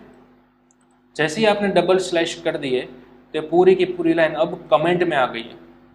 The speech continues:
यानी कि अब अगर आपकी file को आप save कराओगे और run कराओगे तब वो line run नहीं होगी। देखिए, ठीक है, अब हमारी इस नीचे वाली line ही सिर्फ run हुई है, "welcome to C language"।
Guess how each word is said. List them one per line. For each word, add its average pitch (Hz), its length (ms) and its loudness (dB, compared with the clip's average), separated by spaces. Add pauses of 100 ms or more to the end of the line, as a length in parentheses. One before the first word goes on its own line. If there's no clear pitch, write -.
(300)
यानी 151 240 -2
कि 196 100 -2
अब 175 160 0
अगर 170 180 0
आपकी 160 300 2
file 147 260 0
को 151 120 -2
आप 143 140 0
save 165 260 -2
कराओगे 131 400 0 (140)
और 175 180 -2
run 143 180 -6
कराओगे 120 420 -8 (340)
तब 160 140 -6
वो 170 140 2
line 156 220 2
run 143 180 -4
नहीं 135 280 -10
होगी। 117 200 -14 (120)
देखिए, 123 280 -8 (1000)
ठीक 131 140 -8
है, 190 40 0
अब 160 140 -4
हमारी 151 240 -2
इस 151 120 -10
नीचे 143 240 -6
वाली 151 220 0
line 131 200 -2
ही 147 80 -14
सिर्फ 147 260 -16
run 131 120 -6
हुई 127 180 0
है, 165 180 -4
"welcome 127 360 -6
to 185 140 -4
C 170 220 -4
language"। 117 400 -10